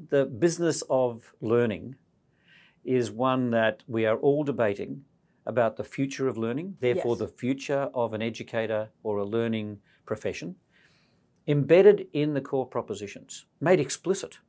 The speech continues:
Speaker 1: in the standards, there is a, a clear indicator that this requires deep professional knowledge.
Speaker 2: Yes.
Speaker 1: And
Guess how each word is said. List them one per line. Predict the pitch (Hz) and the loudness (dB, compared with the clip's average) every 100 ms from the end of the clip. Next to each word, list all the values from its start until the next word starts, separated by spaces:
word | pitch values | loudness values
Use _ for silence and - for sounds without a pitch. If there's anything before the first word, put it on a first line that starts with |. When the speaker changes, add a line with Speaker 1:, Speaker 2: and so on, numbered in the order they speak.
| _ _ | _ _
Speaker 1:
in | 123 113 | -6 -6
the | |
standards, | - 110 101 - - - - _ _ _ _ | -4 -4 -4 -8 -14 -14 -14 _ _ _ _
there | - 131 | 2 2
is | 127 117 | 2 2
a, | 120 113 113 _ _ _ - | 2 2 -2 _ _ _ -8
a | |
clear | 120 - - 170 180 151 131 | -6 -8 0 4 6 6 4
indicator | 135 117 104 117 107 | 0 -4 -2 -2 0
that | 104 110 | -2 -2
this | 131 - | -2 -2
requires | 107 - 117 107 98 | -8 -4 0 0 -4
deep | 95 143 151 | -2 -2 -2
professional | - 131 - 110 - 98 | -6 -6 -4 -6 -6 -10
knowledge. | 92 - - - - | -10 -12 -16 -18 -12
Speaker 2:
Yes. | - - - _ _ _ _ _ _ _ - | -12 -14 -20 _ _ _ _ _ _ _ -6
Speaker 1:
And | 139 139 139 143 | -2 -2 -2 -2